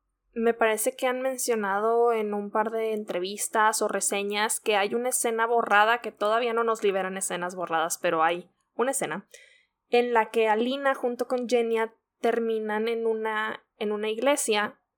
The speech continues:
en donde están venerando a, a un, a, a una imagen de, de Santa Alina.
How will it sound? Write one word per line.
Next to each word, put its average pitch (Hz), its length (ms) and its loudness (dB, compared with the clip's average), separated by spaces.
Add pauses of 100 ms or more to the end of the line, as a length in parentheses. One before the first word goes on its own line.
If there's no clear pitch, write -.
en 233 260 0
donde 220 400 2
están 220 380 0
venerando 220 720 2 (180)
a, 180 300 2
a 185 320 -4
un, 180 300 -8
a, 175 200 -6
a - 120 -4
una 196 160 -4
imagen 190 360 -4
de, 170 240 -4
de 190 100 -10
Santa 185 360 -6
Alina. 226 420 -4